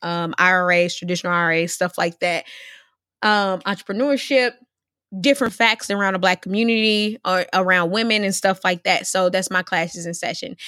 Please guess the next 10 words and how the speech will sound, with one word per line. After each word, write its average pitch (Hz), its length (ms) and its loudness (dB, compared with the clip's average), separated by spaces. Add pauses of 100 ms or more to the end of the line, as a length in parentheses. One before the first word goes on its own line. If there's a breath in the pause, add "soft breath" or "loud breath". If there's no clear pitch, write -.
(180 loud breath)
And 220 120 2
since 311 340 2
we 240 180 0
are 196 200 4
entering 196 300 -2
two 208 180 -6
thousand 185 340 -2
and 170 100 -8
nineteen, 190 720 -2 (400 loud breath)
um, 180 420 0